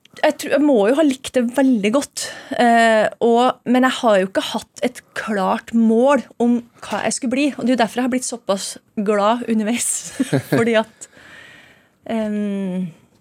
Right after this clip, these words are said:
eh, det har noe med at forventningene kanskje ikke har vært så stor til å hverken å komme inn eller bli,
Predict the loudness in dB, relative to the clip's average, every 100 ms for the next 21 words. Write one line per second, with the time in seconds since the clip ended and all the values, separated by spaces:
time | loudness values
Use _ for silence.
0 | _ _ -20 -20 _ _ -2 -2 0 0
1 | 0 0 0 0 -2 -4 -6 -6 -8 -8
2 | -6 -8 -6 -6 -6 -8 -8 -8 -8 -4
3 | -6 -8 -6 -4 -4 -6 -10 -4 -2 -2
4 | -4 -4 -4 -2 -2